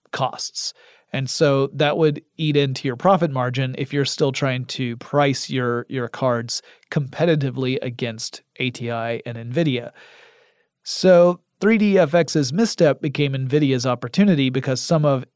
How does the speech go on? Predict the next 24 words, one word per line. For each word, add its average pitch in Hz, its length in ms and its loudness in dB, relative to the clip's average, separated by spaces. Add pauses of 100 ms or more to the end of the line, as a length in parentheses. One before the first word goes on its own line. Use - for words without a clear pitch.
three 156 180 2
D 139 160 2
F 123 140 0
X's 127 360 -4
former 170 460 4
partners 143 480 0
began 135 360 -2
to 135 80 0
drift 131 340 -2
over 120 520 -2
to - 120 -6
work 123 280 -2
with 120 120 -6
NVIDIA 117 560 -2
instead. 120 540 -2 (720)
But 180 80 6
while 226 260 6
NVIDIA 240 340 4
was 202 120 6
doing 175 280 4
well 160 300 6
against 151 260 0
its 151 160 -6
competitors, 139 800 0